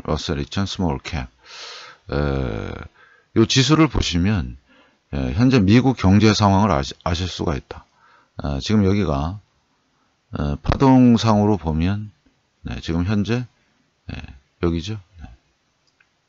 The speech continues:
A파. 자, 그 다음에 이제 여기가 이제 B파라고 보면 좀 더 갈 수가 있겠죠. 그래서,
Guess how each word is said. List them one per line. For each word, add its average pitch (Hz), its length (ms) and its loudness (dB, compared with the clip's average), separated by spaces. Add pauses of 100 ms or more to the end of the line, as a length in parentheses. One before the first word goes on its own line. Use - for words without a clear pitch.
(960)
A파. 113 400 0 (320)
자, 65 220 -6
그 78 100 -6
다음에 82 400 0
이제 80 380 -6 (400)
여기가 92 240 2
이제 90 140 0
B파라고 90 720 0
보면 82 580 0 (540)
좀 151 180 2
더 117 140 2
갈 95 160 2
수가 107 240 -2
있겠죠. 71 520 -8 (500)
그래서, 117 420 -2